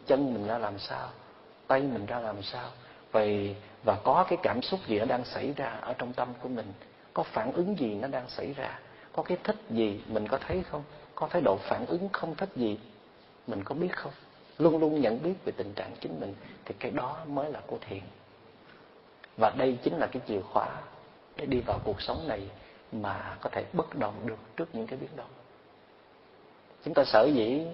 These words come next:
bị sa ngã hoài, bị ngã gục hoài, là tại vì nhìn tới đâu là dính tới đó, quan sát đối tượng nào là bị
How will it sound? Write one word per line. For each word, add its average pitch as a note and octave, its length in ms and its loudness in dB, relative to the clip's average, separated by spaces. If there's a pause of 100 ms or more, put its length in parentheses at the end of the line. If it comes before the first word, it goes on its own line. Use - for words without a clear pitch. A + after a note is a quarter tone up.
(1700)
bị A#2 160 4
sa C#3 240 4
ngã A2+ 240 2
hoài, G#2+ 420 -2 (920)
bị A2 120 0
ngã A2+ 260 2 (120)
gục G#2 200 4
hoài, G2 240 -6 (440)
là A2+ 120 2
tại G2+ 140 8
vì G#2 260 2 (260)
nhìn A#2 240 6
tới C3+ 100 6
đâu C3 320 4
là G2 80 4
dính A#2 320 -2
tới D3 120 -4
đó, C#3+ 200 -6 (640)
quan C3 220 2
sát - 260 -2
đối - 120 4
tượng G#3 240 0
nào G2+ 260 -4
là G#2 120 -4
bị G#2+ 140 -6